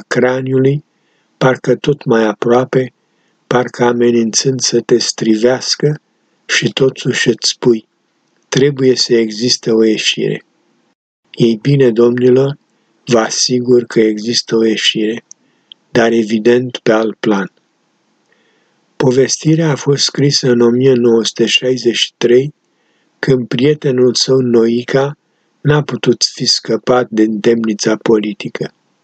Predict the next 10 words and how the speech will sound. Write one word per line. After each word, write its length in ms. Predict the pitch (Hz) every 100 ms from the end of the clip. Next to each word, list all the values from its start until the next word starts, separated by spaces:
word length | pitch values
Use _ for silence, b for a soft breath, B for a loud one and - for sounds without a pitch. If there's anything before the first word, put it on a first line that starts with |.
| _ _ _ _ _ _ _ -
Nici 360 | 139 160 -
prin 300 | - 135 131 -
Amnesty 800 | 139 139 143 127 123 - 120 113
for 300 | - 117 104
Political 800 | - 117 127 120 120 - 120 110
Prisoners, 920 | - 120 123 123 120 123 131 - - _ _ _ _ _ _
nici 360 | - 131 151 -
pe 140 | -
calea 520 | 123 135 135 127 127 -
cumpărării. 920 | - 120 104 120 117 120 117 107 -